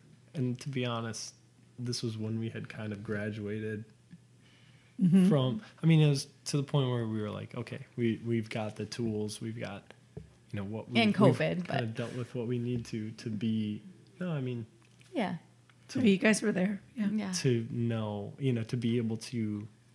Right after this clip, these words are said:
Speaker 3: You continue growing indi-, individually as a couple.
Speaker 1: Yeah, move on, like, move past. Like, we can handle this on our own. And it was, like, at that point, which was just so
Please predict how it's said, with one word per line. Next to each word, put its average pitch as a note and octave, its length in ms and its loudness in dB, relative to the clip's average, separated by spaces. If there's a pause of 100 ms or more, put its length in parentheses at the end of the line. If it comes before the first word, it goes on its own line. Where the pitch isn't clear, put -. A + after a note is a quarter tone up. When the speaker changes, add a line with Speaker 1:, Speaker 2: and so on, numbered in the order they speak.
(420)
Speaker 3:
You G#3+ 100 -2
continue G#3+ 360 6
growing F#3+ 440 4
indi-, F#3+ 140 2 (200)
individually F3+ 540 2
as F3+ 120 2
a F3+ 40 -2
couple. F#3 580 0 (200)
Speaker 1:
Yeah, G#3 180 0
move C3+ 280 2
on, B2+ 100 -4 (180)
like, C3+ 300 0 (420)
move C3+ 240 6
past. A2+ 520 -6 (340)
Like, C3 140 4 (200)
we B2+ 160 2
can C3 140 4
handle A#2 240 2
this G#2 140 -8
on G#2 100 -4
our G#2 120 -8
own. A2+ 200 -10 (200)
And A#2 140 0
it A2 140 -2
was, A#2 120 -4
like, A2+ 140 -2
at A2 120 -4
that A2 180 -4
point, A2 340 -4 (400)
which A#2+ 200 -4
was A2 220 -4
just G#2+ 200 -4
so G#2 240 -6